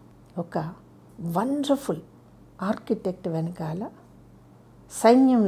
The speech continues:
లాంటి కాంబినేషన్. ఈ వీడియో కనుక మీకు నచ్చినట్లయితే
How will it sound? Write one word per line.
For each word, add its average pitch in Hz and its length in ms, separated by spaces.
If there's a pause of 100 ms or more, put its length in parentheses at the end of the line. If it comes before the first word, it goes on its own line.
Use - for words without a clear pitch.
లాంటి 165 320 (100)
కాంబినేషన్. 147 680 (720)
ఈ 294 120
వీడియో 320 200
కనుక 247 260 (100)
మీకు 190 200
నచ్చినట్లయితే 170 680